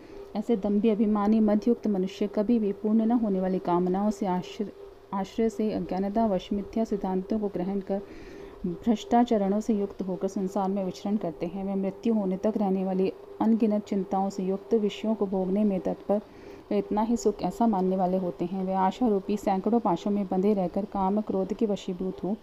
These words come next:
विषय भोगों के निमित्त अन्याय मार्ग से धनादि संग्रह की चेष्टा किया करते हैं। ऐसा लोग सोचते हैं कि आज मैंने ये प्राप्त कर लिया और अब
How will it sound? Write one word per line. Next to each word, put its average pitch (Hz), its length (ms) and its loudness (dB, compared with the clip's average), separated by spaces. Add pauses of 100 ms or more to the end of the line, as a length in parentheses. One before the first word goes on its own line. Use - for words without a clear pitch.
(500)
विषय 254 240 4
भोगों 214 320 2
के 220 100 2
निमित्त 190 380 2
अन्याय 196 360 6
मार्ग 185 340 6
से 214 200 4
धनादि 208 400 4
संग्रह 202 420 2
की 208 120 -2
चेष्टा 202 380 0
किया 185 260 -2
करते 175 280 -6
हैं। 180 180 -2 (460)
ऐसा 214 220 2
लोग 233 180 6
सोचते 196 360 0
हैं 214 140 4
कि - 220 -4
आज 202 260 2
मैंने 220 220 6
ये 226 120 6
प्राप्त 196 360 0
कर 190 140 -2
लिया 190 340 0 (300)
और 190 140 -4
अब 202 180 -2